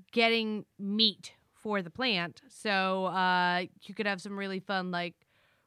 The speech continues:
murder victims and people getting attacked, and, um, you could take them through the plant shop, through the dentist's office, through the back alley. I think it'd be really fun, and, like, it could be quasi-comical, but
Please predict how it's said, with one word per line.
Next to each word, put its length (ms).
murder 320
victims 1080
and 640
people 260
getting 300
attacked, 680
and, 760
um, 400
you 120
could 140
take 180
them 120
through 140
the 80
plant 400
shop, 400
through 140
the 120
dentist's 520
office, 880
through 100
the 100
back 280
alley. 440
I 60
think 200
it'd 100
be 140
really 260
fun, 460
and, 400
like, 180
it 140
could 160
be 400
quasi-comical, 1300
but 260